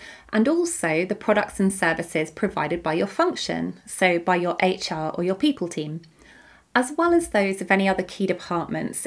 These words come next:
especially the ones that you're likely to have a lot of interaction with.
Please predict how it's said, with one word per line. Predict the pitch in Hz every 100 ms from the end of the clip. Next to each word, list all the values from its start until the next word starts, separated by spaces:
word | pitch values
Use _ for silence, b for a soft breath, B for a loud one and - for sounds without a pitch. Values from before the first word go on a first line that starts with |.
| -
especially | 208 - - 269 269 - 254 247
the | 233
ones | 196 175 175
that | -
you're | 180
likely | 185 180 190
to | 185
have | 180 170 -
a | 170
lot | 170 180 170 -
of | 170
interaction | 170 165 175 - - 165 151
with. | 143 -